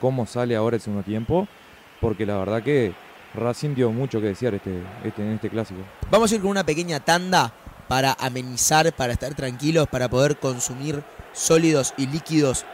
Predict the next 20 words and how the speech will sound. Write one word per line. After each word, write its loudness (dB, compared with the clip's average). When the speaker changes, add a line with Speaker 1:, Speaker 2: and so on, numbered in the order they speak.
Speaker 2:
de -2
forma, -2
eh, -4
tranquila, -4
porque -10
los -12
comentaristas -8
y -10
los -10
relatores -6
también -10
se -12
tienen -10
que -14
alimentar, -4
no -6
sé -2
si -2
sabían. -2
Eh, 6